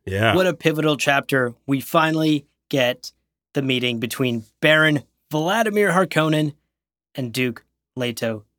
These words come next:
Speaker 2: Atreides. Their meeting takes place after Yui and the Baron talk, and Yui realizes that his wife Wanna is dead, and the Baron was lying to him.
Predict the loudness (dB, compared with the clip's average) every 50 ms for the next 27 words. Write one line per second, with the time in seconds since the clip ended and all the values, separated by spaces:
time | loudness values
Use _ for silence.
0 | _ _ -10 -6 -2 -2 -2 -2 -2 -4 -8 -14 -16 -16 -18 -18 _ _ _ _
1 | _ _ _ _ _ _ _ _ _ _ _ -2 0 0 2 2 2 2 2 -2
2 | -2 -2 -4 -4 -4 -4 -2 -2 0 0 -2 -4 -10 -14 -16 _ _ _ _ _
3 | _ 0 0 0 0 0 0 0 0 0 -4 -10 _ _ -10 -4 0 2 4 4
4 | 4 4 4 2 2 0 0 0 0 2 2 2 0 0 0 2 2 2 2 2
5 | -2 -8 -18 -20 _ _ _ _ -2 0 0 0 0 -2 -6 -2 0 2 4 4
6 | 4 2 2 2 2 4 4 4 4 2 0 -2 -2 0 2 2 2 2 0 -4
7 | _ _ _ _ _ _ _ _ _ -2 -2 0 2 2 2 2 2 0 2 2
8 | 4 4 2 0 -2 -6 _ _ _ _ _ _ _ _ _ _ _ -4 0 0
9 | 0 0 2 2 4 4 4 4 2 0 -6 _ _ _ _ _ _ -2 0 0
10 | 0 0 2 2 4 4 4 4 2 0 -4 _ _ -8 -4 0 2 4 4 4
11 | 2 2 0 0 0 0 0 -2 -2 -2 -2 0 0 0 -2 -6